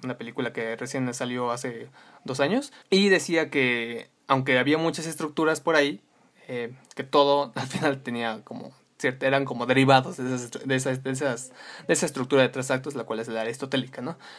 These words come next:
Entonces, este, yo recomendaría para empezar ahí, no tanto <laughs> irme todavía con Aristóteles,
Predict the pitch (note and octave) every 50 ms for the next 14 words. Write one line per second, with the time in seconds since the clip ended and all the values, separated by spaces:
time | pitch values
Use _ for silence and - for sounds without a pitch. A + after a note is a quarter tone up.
0 | - - - - D3 C3+ C3+ D#3+ D#3+ E3 E3 - - C3 C3 C3 - C3+ A#2+ A#2+
1 | A#2 B2+ C3 E3 F3+ F3 F3 E3 D#3 D3+ D3 C#3+ C#3+ D3+ D3+ D#3+ D3 B2 - B2
2 | A#2+ - D3 C#3+ C3+ C3+ D3+ G#3 B3+ C4 - - C#3 C#3 C3+ D#3 D#3+ - G3 F#3
3 | - E3+ D#3+ G#3 G3+ F3+ F3 - - - D#3+ D#3 D#3+ D#3+ D#3 D#3 D3+ - D3 B2
4 | A#2 A2+ - C3 C3 C#3+ D3+ G3+ A3 - -